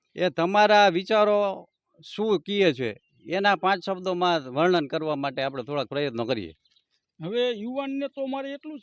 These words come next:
Speaker 2: કહેવાનું છે કે જે કાંઈ આપણે આ ભારતની સંસ્કૃતિ છે, બરોબર, તો ખાસ તો એ બચાવવાની પહેલાં, કે જે કોઈ વૃક-, વૃક્ષ હોય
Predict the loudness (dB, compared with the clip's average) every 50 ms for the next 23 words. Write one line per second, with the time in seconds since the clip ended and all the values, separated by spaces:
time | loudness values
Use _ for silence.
0 | _ -8 -6 -6 -4 -4 -6 -6 -8 -8 -8 -10 -12 -16 _ _ _ _ _ _
1 | _ _ _ _ _ _ _ _ _ _ _ _ -10 -10 -10 -10 -8 -8 -8 -8
2 | -8 -8 -8 -6 -6 -4 -6 -6 -6 -6 -6 -4 -4 -4 -6 -8 -12 _ _ _
3 | _ _ -16 -16 -16 -16 -18 _ _ _ _ _ -10 -8 -6 -6 -6 -8 -10 _
4 | _ _ _ _ _ _ -12 -8 -8 -8 -8 -8 -8 -10 -8 -8 -8 -8 -8 -8
5 | -10 -10 -8 -8 -8 -8 -8 -6 -6 -6 -6 -8 -10 -12 _ _ _ _ _ _
6 | -16 -14 -14 -12 -14 -16 _ _ _ _ _ -6 -6 -4 0 0 0 0 -2 -4
7 | -8 -8 -6 -4 -4 -4 -2 -2 0 0 0 -2 -4 -6 -10 -12 -14 -14 -14 -14
8 | -16 -14 _ -10 -8 -6 -6 -6 -6 -6 -8 -6 -4 -4 -2 -2 -2 -2 -4 -6
9 | -10 -14 -8 -4 -4 -2 -4 -4 -6 -6 -4 -2 0 0 0 -2 -2